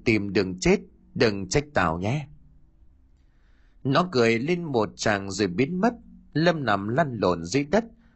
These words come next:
bàn tay của anh lúc này lại trở về hiện trạng ban đầu. Quá đau đớn, thất vọng, Lâm thở dốc từng hơi rồi ngất lịm đi.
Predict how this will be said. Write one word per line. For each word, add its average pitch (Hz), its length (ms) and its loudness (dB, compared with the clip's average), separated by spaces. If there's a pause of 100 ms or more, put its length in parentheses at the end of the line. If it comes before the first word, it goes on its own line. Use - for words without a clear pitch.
bàn 113 300 0
tay 165 200 0
của - 200 -2
anh 160 280 -4
lúc 208 200 -2
này 92 320 0
lại 87 220 0 (100)
trở 101 140 2
về 90 160 0
hiện 90 340 -2
trạng - 280 -2
ban 120 200 -2
đầu. 78 340 0 (880)
Quá 147 140 2
đau 104 180 0
đớn, 101 360 -4
thất 202 140 -2 (120)
vọng, 78 280 2 (360)
Lâm 160 320 2
thở 98 140 2
dốc 190 180 -4 (100)
từng 101 260 -2
hơi 151 240 0
rồi 113 200 -2
ngất 135 300 -4
lịm 92 260 0
đi. 135 280 -2